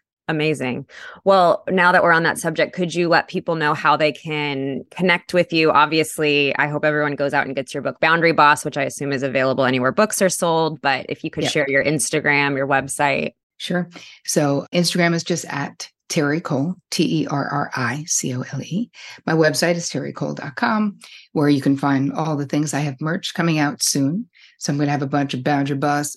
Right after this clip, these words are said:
Speaker 2: hoodies and crop tops and stuff. So that's fun. People have been <laughs> asking for so long. It took us two years. We're, we're getting it together, though, people, if you want a hoodie. <laughs>
Speaker 1: I love that.
Speaker 2: I also have a podcast myself called The Terri Cole Show that's been on for seven years. I've got a,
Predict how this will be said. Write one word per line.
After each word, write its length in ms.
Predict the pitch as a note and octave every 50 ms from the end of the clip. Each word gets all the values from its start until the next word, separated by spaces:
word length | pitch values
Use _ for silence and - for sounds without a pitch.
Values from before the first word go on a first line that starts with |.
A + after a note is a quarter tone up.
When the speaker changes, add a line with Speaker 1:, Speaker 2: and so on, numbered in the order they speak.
| - -
Speaker 2:
hoodies 580 | F#3+ A3 G#3 G3 F#3+ F3+ E3 E3 D#3+ D#3 -
and 340 | D3 C3 C3+ C3 C#3 C#3 - - - -
crop 300 | - G3+ E3 - - -
tops 400 | G3 E3 C3 - - - - -
and 300 | C#3+ C#3 C#3 C3+ - -
stuff. 380 | - - - - G3 - - -
So 160 | - E3+ C#3+
that's 320 | C#3 C3+ D3 - - -
fun. 360 | - - D#3 D3+ D3 D3+ E3+ F3
People 260 | - G#3 F#3+ F#3+ F#3+
have 60 | F3
been 100 | E3+ D#3+ D3
<laughs> 180 | D3 D3 C#3+
asking 320 | C#3 C3 - - - - F#3+
for 160 | - - G#3+
so 340 | - - - - - - -
long. 360 | - - - F2 - F#3+ F#3+ - - - - - _
It 140 | - F#3 F3+
took 140 | G3+ F#3 F3
us 120 | E3 -
two 160 | - - D#3+
years. 300 | C#3 - - - - - -
We're, 160 | F3+ C#3+ C#3 - _ -
we're 120 | E3 F3+
getting 240 | F3 G3 F#3 F#3+ F#3
it 100 | F3 D3
together, 280 | F#3+ E3+ E3 D#3 D3 D3
though, 140 | C#3+ C3+
people, 240 | C3 D3 C3 - G3+ F3+
if 220 | E3+ E3 C#3 -
you 80 | D#3 D3
want 160 | D3+ D3+ D3+
a 40 | D#3+
hoodie. 440 | E3+ D#3+ D3 C#3 C#3+ - - F#3+ -
<laughs> 60 | -
Speaker 1:
I 840 | - C#4 - D#4 C#4 - - C4+ C#4 - - - - - - - D#3
love 220 | D#3 D3 C#3+ B2 -
that. 240 | B2+ B2 - - _ _ _ _
Speaker 2:
I 100 | F3+ F3+
also 280 | E3+ F3 F3+ - G3+ F3
have 260 | E3+ D#3 C#3+ C#3 - -
a 120 | D3 C#3+
podcast 480 | C3+ - D#3+ C3+ B2+ - C#3 - - -
myself 400 | C#3 D3+ - - B3 D4+ D#4 D4+
called 220 | - - - D3+ D#3
The 60 | -
Terri 320 | - - C3 C#3 C#3+ C#3+
Cole 220 | - B3 A3+ A3 G#3
Show 240 | - - G3 F#3 F3
that's 200 | F3+ F3 F3 -
been 120 | F3+ F3
on 120 | E3 E3
for 100 | D#3+ E3+
seven 300 | E3 - E3+ D#3+ D#3 D#3+
years. 560 | D#3+ D#3+ D3+ D3+ D3+ D3+ D3+ D3+ D3 D3 C#3 - -
I've 180 | D3 C#3 C#3+
got 220 | - C#3+ D3+ E3 E3
a, 280 | - - - - -